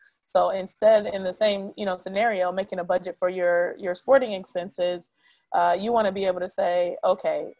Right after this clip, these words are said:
uh, the coach is twelve thousand dollars for the year, that's a thousand dollars a month." Even if you only pay the coach twice a year or,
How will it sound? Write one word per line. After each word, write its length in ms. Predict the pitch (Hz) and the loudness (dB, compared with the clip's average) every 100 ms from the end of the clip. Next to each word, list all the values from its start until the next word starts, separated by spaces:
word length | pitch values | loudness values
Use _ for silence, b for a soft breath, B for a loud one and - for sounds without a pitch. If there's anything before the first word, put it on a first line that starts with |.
| 180 | -2
uh, 260 | 165 156 - | -2 -2 -6
the 120 | 185 175 | -10 -6
coach 320 | 226 226 - | 0 0 0
is 640 | 190 185 185 185 175 - _ _ - | -2 -2 -2 -6 -12 -20 _ _ -2
twelve 200 | 202 190 | 2 4
thousand 280 | 170 170 196 | 4 0 -2
dollars 260 | 170 175 170 | -2 -2 -6
for 120 | 185 | -8
the 80 | 180 | -8
year, 560 | 202 254 269 269 262 - | -2 2 4 2 0 -4
that's 200 | 175 175 | -4 -2
a 60 | |
thousand 300 | 170 170 180 | 0 0 0
dollars 240 | 160 170 180 | -2 -2 -4
a 40 | |
month." 280 | 185 175 - _ _ _ _ - | -6 -8 -8 _ _ _ _ -2
Even 240 | 320 320 | 0 2
if 100 | 277 | 0
you 160 | 233 - | -4 -2
only 220 | 208 202 | -2 -2
pay 220 | - 196 | -4 -4
the 80 | 190 | -4
coach 340 | 185 185 180 - | 0 0 0 -4
twice 340 | 190 175 175 | 0 0 -2
a 40 | |
year 600 | 185 190 185 180 175 165 | -10 -6 -4 0 0 0
or, 540 | - 175 175 170 170 | 0 0 0 0 -2